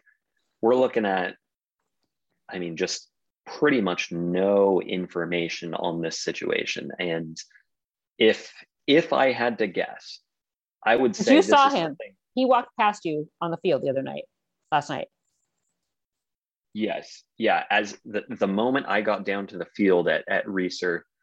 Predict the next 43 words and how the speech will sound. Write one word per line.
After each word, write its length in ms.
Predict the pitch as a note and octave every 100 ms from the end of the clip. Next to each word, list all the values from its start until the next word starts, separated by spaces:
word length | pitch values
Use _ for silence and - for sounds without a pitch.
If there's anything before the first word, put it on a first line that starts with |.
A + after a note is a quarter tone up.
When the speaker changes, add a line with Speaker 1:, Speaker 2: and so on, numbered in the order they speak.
| _ -
Speaker 1:
uh, 180 | E2 -
Addison 360 | G2 F#2+ G#2
Gums 260 | F2+ F2 F2
walked 240 | F2 E2+
right 220 | F#2 E2+ -
by 160 | F2+
me. 200 | E2 E2
He 100 | E2
was 160 | F2+ E2
wearing 280 | G#2 A2 F#2+
a 40 |
jersey 480 | E2 G#2 F#2+ F#2+ F#2
and 200 | - E2
sweats. 800 | - - F#2+ F2 - - - - _ _ _
Uh, 140 | F2+ D#2
he 100 | F#2+
was 200 | E2+ F2+
not 240 | E2 -
in, 240 | E2+ D#2 -
in 140 | F2+
full 260 | D#2+ F2 E2+
uniform 560 | E2 F#2+ F#2 - F2 E2+
or 60 |
anything, 440 | E2+ D#2+ - E2 D#2+
but 140 | E2+ -
he 120 | G2
was 360 | F2 F#2 A#2 G#2+ F#2
there. 400 | F#2+ D#2 - - _ _ _ _
Um, 260 | F2 D#2 D#2
so 240 | - G2+
we 180 | F2 F#2
know, 220 | G2 A2
<laughs> 260 | A2 A#2+ - -
I 60 | -
mean, 140 | G2 F#2
we 140 | F2+
know 200 | F#2+ A2+
that 140 | A2 G2
he 160 | A2+
is 100 | G2
on 200 | G2+ G2
the 80 | F2
team. 420 | - G2+ D#2+ D#2+